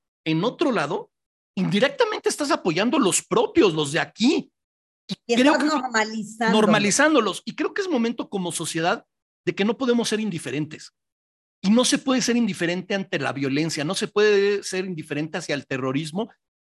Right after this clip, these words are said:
Speaker 1: y no se puede ser indiferente, y lo voy a decir tal cual, ante la estupidez. Yo le pido a la gente que está viendo el programa de hoy que hicimos de manera especial, y de verdad, Silvia,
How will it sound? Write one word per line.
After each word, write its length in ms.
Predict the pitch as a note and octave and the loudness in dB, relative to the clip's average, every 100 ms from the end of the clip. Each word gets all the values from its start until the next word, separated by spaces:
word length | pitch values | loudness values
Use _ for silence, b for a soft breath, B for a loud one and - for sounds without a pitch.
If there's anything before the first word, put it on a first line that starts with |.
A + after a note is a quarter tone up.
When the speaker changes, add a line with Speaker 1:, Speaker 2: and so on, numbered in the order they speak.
| - | 2
Speaker 1:
y 100 | G#3+ | 4
no 180 | B3 | 6
se 180 | D4 D#4+ | 4 2
puede 320 | C#4+ B3+ C4+ | 0 0 2
ser 200 | B3+ A#3+ | 2 2
indiferente, 800 | B3 A3+ E3+ E3+ F#3 G3+ B3+ - _ _ _ _ _ | 2 0 -2 -4 -4 -4 -8 -10 _ _ _ _ _
y 80 | D3 | -6
lo 120 | C#3+ | 0
voy 120 | F#3+ | 2
a 40 | |
decir 260 | A3+ G3+ G#3+ | 2 0 -2
tal 220 | G#3 F3+ | -2 -2
cual, 300 | E3+ G3 - _ _ | 0 0 0 _ _
ante 380 | E3+ E3 D#3+ E3 | -2 -2 -2 -2
la 140 | D#3+ D#3 | 0 0
estupidez. 1040 | D#3 - _ D#3+ D3+ D#3+ D3+ C#3 - - - _ _ _ _ _ _ _ | -2 -8 _ -6 -4 -2 0 0 -2 -6 -12 _ _ _ _ _ _ _
Yo 120 | A3 | 2
le 100 | C#4 | 2
pido 240 | - C4 B3+ | 2 2 4
a 60 | |
la 80 | G#3 | 2
gente 320 | - G3 G3 | 0 -4 -4
que 80 | - | -8
está 180 | - E3+ | -4 -4
viendo 320 | E3 F3 E3+ | -2 -2 -2
el 100 | D#3 | -4
programa 420 | D3 C#3 D#3 E3 | -2 -2 0 0
de 80 | D3+ | 0
hoy 100 | D#3 | -2
que 120 | D#3 | -4
hicimos 320 | C3 D3+ E3 C#3 | -6 -4 -4 -4
de 80 | |
manera 280 | C3 C3 D3+ | -6 -4 -4
especial, 400 | D3+ C3 C3+ D#3 | -4 -8 -8 -8
y 60 | D#3+ | -6
de 100 | C#3 | -8
verdad, 240 | C3+ D#3 | -4 -4
Silvia, 440 | D3+ E3 E3+ E3+ | -4 -2 0 -2